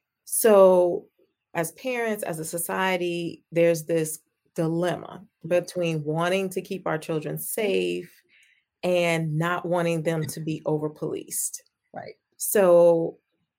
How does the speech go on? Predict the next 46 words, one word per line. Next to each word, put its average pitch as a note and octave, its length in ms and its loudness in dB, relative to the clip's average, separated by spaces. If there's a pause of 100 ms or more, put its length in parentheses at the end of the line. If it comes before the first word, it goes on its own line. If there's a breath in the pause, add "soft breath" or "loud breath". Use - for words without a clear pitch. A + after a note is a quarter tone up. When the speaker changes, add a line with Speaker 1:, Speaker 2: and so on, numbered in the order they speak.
(440)
Speaker 1:
is C#4 280 2
there C#4 260 2
a B3 200 0
role? B3 380 2
I G3 80 -2
know G3+ 120 -2
you G#3+ 160 0
said G3 220 -4
to F#3 80 -6
decrease F3+ 760 -8
police E3+ 380 -6
officers' D#3 500 -6
presence, D3+ 500 -8
but - 240 -4
is A3 180 2
there G#3 200 0
a G3 60 -2
role F3+ 540 2 (400 soft breath)
for E3+ 800 2
the F3 160 -4
officers F3 500 -2
in E3+ 80 -2
the E3 100 0
schools? D#3+ 760 -4
You G#3+ 140 0
did C#4 200 2
a G#4 60 6
lot A#3 260 4
of G3 160 0 (240)
explanation F#3 640 0
of D#3 100 -4
the E3 60 -2
historical E3 640 0
perspective - 800 -10 (100)
Speaker 2:
Mm. C#3 240 -10 (120)
Speaker 1:
in D#3+ 140 -2
your D#3 100 2
book, D3 280 0
which D#3 160 0
I D#3 80 2
loved D#3 460 2
because E3 200 -2
I E3+ 60 -4
had E3 160 -4
no E3 160 -2
idea. D#3 480 -2